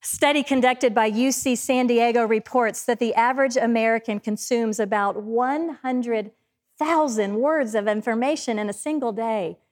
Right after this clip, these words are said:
Information that crosses our eyes and our ears, but the more that words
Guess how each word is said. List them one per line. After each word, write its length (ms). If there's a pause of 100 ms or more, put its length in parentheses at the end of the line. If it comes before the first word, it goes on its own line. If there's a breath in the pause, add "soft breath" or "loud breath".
(520)
Information 600
that 180
crosses 880 (400)
our 280
eyes 360
and 120
our 140
ears, 400
but 220
the 320
more 580
that 240
words 760